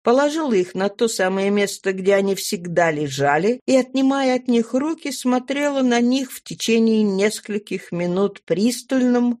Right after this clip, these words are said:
почти вызывающим взглядом. Мистер Бландо все это время внимательно слушал, не спуская глаз с хозяйки и задумчиво поглаживая усы обеими руками.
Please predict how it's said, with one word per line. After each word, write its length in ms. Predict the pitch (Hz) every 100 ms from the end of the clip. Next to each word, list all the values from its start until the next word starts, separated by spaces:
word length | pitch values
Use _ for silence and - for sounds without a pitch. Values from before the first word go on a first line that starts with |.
| _
почти 380 | 269 269 -
вызывающим 680 | 294 247 208 185 160 156 180
взглядом. 840 | 165 151 151 135 117 87 101 110 - _ _ _ _ _ _ _
Мистер 360 | 302 330 311
Бландо 540 | 262 233 240 254 262 254
все 240 | - 247
это 160 | 233 220
время 300 | 196 226 220
внимательно 640 | 190 190 185 175 165 156
слушал, 500 | 151 208 262 269 294
не 140 | 240 196
спуская 500 | - 175 - 160 147
глаз 360 | 151 180 180
с 40 | -
хозяйки 800 | - 147 165 226 262 254 254 240 _
и 100 | 269
задумчиво 680 | 240 262 247 311 - 294 277
поглаживая 840 | 269 233 185 185 196 196 185 180
усы 360 | 160 165 - 254
обеими 520 | 233 151 151 151 160
руками. 800 | 170 175 - 123 92 - -